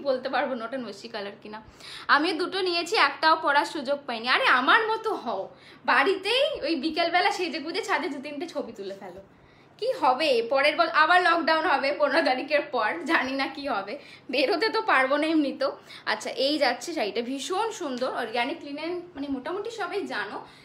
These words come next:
তাও আমি বলে দিচ্ছি, এই যাচ্ছে শাড়ি, ভীষণ ভালো লাগবে। আহ, মানে gold দিয়ে পরো, silver দিয়ে পরো, মানে যাই দিয়ে পরো না কেন, white color তো always hit, Okay? Price যাচ্ছে এটা nineteen hundred, hundred and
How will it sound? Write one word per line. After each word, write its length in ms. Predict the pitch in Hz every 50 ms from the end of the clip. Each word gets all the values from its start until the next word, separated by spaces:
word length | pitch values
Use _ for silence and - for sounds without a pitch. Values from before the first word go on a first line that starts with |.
| - - -
তাও 160 | 269 277 320 339 302
আমি 100 | 302 294 277 262
বলে 160 | 247 233 247 247 269
দিচ্ছি, 260 | 311 285 - - - 392 - 254 262
এই 80 | 262 269 262
যাচ্ছে 300 | 254 233 254 - - 285 262 -
শাড়ি, 220 | 277 220 196 - 494 508 -
ভীষণ 320 | 269 254 - - 349 349 381 320 294 269
ভালো 180 | 226 240 233 240 247
লাগবে। 300 | 247 247 240 - 240 320 -
আহ, 600 | - - - - - - - - - 214 214 220 214 208
মানে 140 | 214 226 233 247 - - - - 214 262
gold 240 | 269 269 277 277 269 247
দিয়ে 140 | 254 285 294 294 311
পরো, 200 | 285 277 277 285 330 349 -
silver 320 | 359 302 277 247 254 254 247 247
দিয়ে 140 | 269 277 294 285 294
পরো, 260 | 277 262 262 269 269 277 294 285 254
মানে 140 | 240 247 247 254 247 247
যাই 200 | 220 233 254 285 269 277
দিয়ে 120 | 320 320 311
পরো 140 | 294 277 277 269 285
না 40 | 294 285
কেন, 140 | 285 302 330 - 466 - - - -
white 280 | 233 208 220 285 - - -
color 260 | 330 311 311 311 311 311 -
তো 40 | 392 - - 226
always 360 | 220 214 220 226 269 285 269 - 240
hit, 160 | 208 - - - - - _ - - - - - - 285
Okay? 180 | 277 - 523 622 605 - - - - -
Price 340 | 269 247 247 269 294 320 - - 320
যাচ্ছে 300 | 320 311 311 - - 403 330 285
এটা 180 | - 285 302 - - - - 269 262
nineteen 440 | 240 233 247 254 254 269 285 294 302 269 247
hundred, 420 | 247 214 220 214 214 247 302 508 - - - -
hundred 420 | 285 269 277 269 269 294 330 370 359
and 160 | 320 294 285